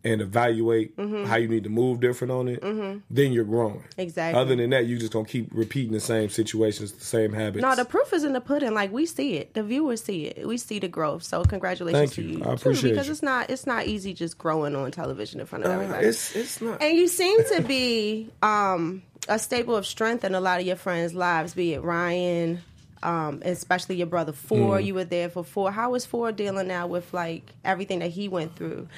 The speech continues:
Speaker 2: We
Speaker 1: Um,
Speaker 2: saw you kind of, um, really take up and for him in
Speaker 1: Yeah.
Speaker 2: New York.
Speaker 1: It was, it
Speaker 2: I
Speaker 1: was
Speaker 2: think it
Speaker 1: tough.
Speaker 2: was.
Speaker 1: Yeah, it was a lot. It was New York.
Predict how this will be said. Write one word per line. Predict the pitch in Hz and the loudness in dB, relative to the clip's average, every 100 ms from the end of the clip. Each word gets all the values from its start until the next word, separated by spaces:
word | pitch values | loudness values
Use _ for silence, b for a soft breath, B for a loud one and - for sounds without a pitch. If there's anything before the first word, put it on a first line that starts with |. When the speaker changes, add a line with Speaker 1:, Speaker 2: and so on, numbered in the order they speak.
| - | 0
Speaker 2:
We | |
Speaker 1:
Um, | 135 131 | 2 4
Speaker 2:
saw | 131 247 | 2 2
you | 220 233 | 0 -4
kind | 226 226 202 185 | -4 -2 0 0
of, | 180 165 | 0 -2
um, | - 165 151 143 156 - | -2 0 0 -4 -6 -4
really | 196 190 185 | -2 -2 -2
take | 226 156 208 | -4 -2 0
up | 196 - - - - - | 0 -4 -14 -18 -18 -6
and | - 180 151 - - - | -2 0 0 -6 -14 -16
for | - 220 | -2 0
him | 214 196 185 175 156 | 2 2 2 2 4
in | 127 120 | 6 6
Speaker 1:
Yeah. | |
Speaker 2:
New | - | 2
York. | 180 226 233 - - - B B B | 0 2 2 -2 -10 -18 B B B
Speaker 1:
It | 160 | 6
was, | 180 | 6
it | 185 | 6
Speaker 2:
I | |
Speaker 1:
was | 214 208 | 4 2
Speaker 2:
think | 196 | 2
it | |
Speaker 1:
tough. | 170 | 2
Speaker 2:
was. | 185 180 170 165 165 - - | 2 0 -2 -4 -8 -8 0
Speaker 1:
Yeah, | 170 | 6
it | 156 180 | 6 6
was | 185 | 4
a | |
lot. | 160 135 127 | 4 6 6
It | 160 | 6
was | 175 151 | 6 4
New | 135 | 0
York. | 120 110 113 | 2 2 0